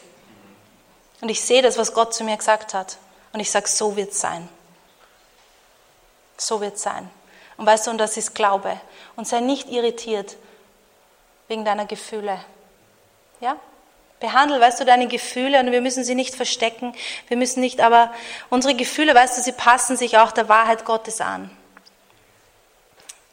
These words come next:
Amen. Aber wir brauchen keine Panik haben.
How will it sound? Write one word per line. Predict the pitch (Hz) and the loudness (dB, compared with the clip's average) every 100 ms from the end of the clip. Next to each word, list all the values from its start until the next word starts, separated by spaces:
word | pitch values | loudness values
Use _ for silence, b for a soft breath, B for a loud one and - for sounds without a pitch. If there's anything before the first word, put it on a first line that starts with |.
| _ | _
Amen. | 214 214 220 254 - B B B B | -4 0 0 -2 -6 B B B B
Aber | 233 | 4
wir | 247 | 4
brauchen | 247 247 262 | 8 8 8
keine | 254 247 254 247 | 6 4 4 2
Panik | - 220 247 247 - | 2 4 4 0 4
haben. | 233 240 | 4 4